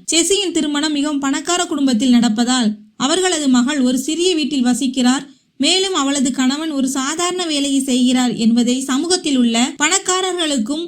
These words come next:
உயர் அதிகாரிகளுக்கும் தெரியப்படுத்த நான் விரும்பவில்லை என்று செல்வியின் அப்பா கூறுகிறார். அவர் செல்வியிடம், "நீ ஒரு ரெண்டு பைசாவுக்கும் தேராத பையனை திருமணம் செய்த போதே நீ எங்களுக்கு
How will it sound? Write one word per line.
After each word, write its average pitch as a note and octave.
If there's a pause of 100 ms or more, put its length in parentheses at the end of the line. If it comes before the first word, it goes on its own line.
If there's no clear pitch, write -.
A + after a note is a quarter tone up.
(140)
உயர் D#4+
அதிகாரிகளுக்கும் C#4+
தெரியப்படுத்த C4+
நான் A#3+
விரும்பவில்லை B3
என்று A3 (420)
செல்வியின் D4+
அப்பா G#3
கூறுகிறார். A3 (120)
அவர் D#4+
செல்வியிடம், D4 (280)
"நீ F4+
ஒரு D#4+
ரெண்டு D#4
பைசாவுக்கும் F4+
தேராத E4
பையனை B3+
திருமணம் F#4+
செய்த C#4
போதே A3
நீ D4
எங்களுக்கு C#4+